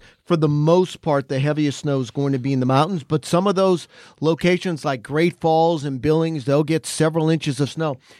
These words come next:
This is a colder storm, by the way, Evan, than what we saw about, what, about ten days ago. And then that upper low continues to dive southeast. So Thursday,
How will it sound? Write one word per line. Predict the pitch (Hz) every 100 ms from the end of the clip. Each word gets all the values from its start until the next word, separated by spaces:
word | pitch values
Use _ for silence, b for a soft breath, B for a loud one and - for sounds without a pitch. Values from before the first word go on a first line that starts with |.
| b
This | 165 180
is | 208 170
a |
colder | - 147 165 160
storm, | 147 - 110 104
by | 104 107
the | 107
way, | 107 107
Evan, | 110 107 101 B B
than | - 110
what | 131 -
we | 123
saw | - 123
about, | 117 120 110
what, | 135 113
about | 120 -
ten | 165 160
days | 160 190 180
ago. | 160 123 101 _ B B B -
And | 151 151
then | 180 208 196
that | 180 175
upper | 175 175 180
low | 170 170
continues | 170 151 131 165 170 139
to | 147
dive | 147 143 139
southeast. | - 143 131 165 185 -
So | 143 - _
Thursday, | 240 269 240 - 151 131